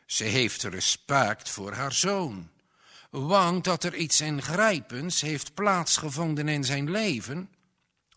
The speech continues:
dat heeft ze wel begrepen. Nooit zal ze het ogenblik vergeten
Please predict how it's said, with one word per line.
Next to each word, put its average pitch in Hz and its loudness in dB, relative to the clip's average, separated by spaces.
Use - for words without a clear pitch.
dat - -2
heeft 175 2
ze 196 -2
wel 190 4
begrepen. 185 -6
Nooit 143 -2
zal 123 0
ze 110 -6
het 110 -6
ogenblik 131 -2
vergeten 98 -10